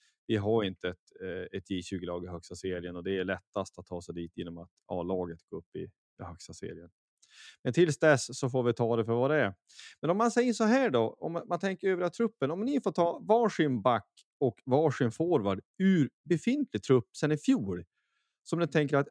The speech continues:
den här är lite bortglömd, den här tror jag kan få ett, eh,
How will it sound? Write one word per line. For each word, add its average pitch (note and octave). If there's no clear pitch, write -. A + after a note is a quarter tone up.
den D#3+
här F3+
är C#3
lite B2+
bortglömd, B2
den C3+
här F#3+
tror B2+
jag G2+
kan G#2
få G#2+
ett, -
eh, F#2